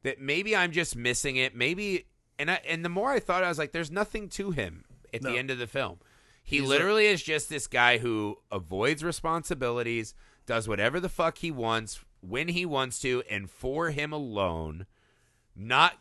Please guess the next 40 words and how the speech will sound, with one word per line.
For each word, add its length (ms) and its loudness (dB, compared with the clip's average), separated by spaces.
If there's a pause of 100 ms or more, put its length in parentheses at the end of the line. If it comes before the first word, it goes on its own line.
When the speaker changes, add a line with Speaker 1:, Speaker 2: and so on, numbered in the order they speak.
(140)
Speaker 1:
having 380 4
a 120 0
concern 520 -2
about 300 2 (120)
anyone 420 -6
else 240 -8
or 80 -2
Speaker 2:
Yeah. 80 -2
Speaker 1:
how 160 -6
it 80 -8
affects 400 -8
Speaker 2:
He, 340 -4
Speaker 1:
them. 80 -18 (180)
Speaker 2:
it's, 420 -6
it's 180 -6
a 80 2
very 540 2
soulless 680 2
existence. 880 -8
And 100 -4
I 60 2
think 220 -2
that's 240 2
the 120 0
thing 280 -4
that 120 0
I 120 2
took 240 -6
away 240 0
from 200 -6
Dennis's 440 -2
story 380 0
is, 140 -6
like, 240 -4 (440)
what 180 0
he 240 0
is, 260 2
is 200 -8
just, 520 -2 (680)
it's, 180 -2